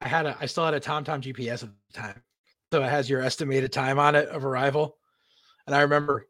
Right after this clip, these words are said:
going a hundred and ten down the highway 'cause there was no one on the highway. And I cut, like, an hour off of my <laughs> time.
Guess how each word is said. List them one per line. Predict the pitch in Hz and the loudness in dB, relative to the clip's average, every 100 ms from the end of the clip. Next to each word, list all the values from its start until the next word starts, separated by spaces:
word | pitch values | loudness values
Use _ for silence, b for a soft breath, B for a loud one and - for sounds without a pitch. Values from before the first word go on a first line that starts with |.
| _ | _
going | - 143 139 | -2 0 0
a | |
hundred | 143 147 135 | 0 -2 -2
and | 131 | -4
ten | - 147 147 | -6 -6 -4
down | 139 123 | -6 -6
the | |
highway | 120 143 143 165 | -6 -4 -2 -2
'cause | 156 135 | -4 -8
there | 127 | -8
was | 117 | -8
no | 120 131 139 | -8 -4 -4
one | 143 | -4
on | 135 | -6
the | 131 | -8
highway. | 135 143 151 _ _ b b b b | -8 -8 -10 _ _ b b b b
And | - 160 | 4 6
I | 139 | 6
cut, | - 185 | 2 0
like, | 175 165 | 2 6
an | 156 - | 6 6
hour | 143 151 143 | 6 6 6
off | 139 135 | 4 2
of | 156 | -2
my | 135 135 | -2 -4
<laughs> | |
time. | - 135 | 0 0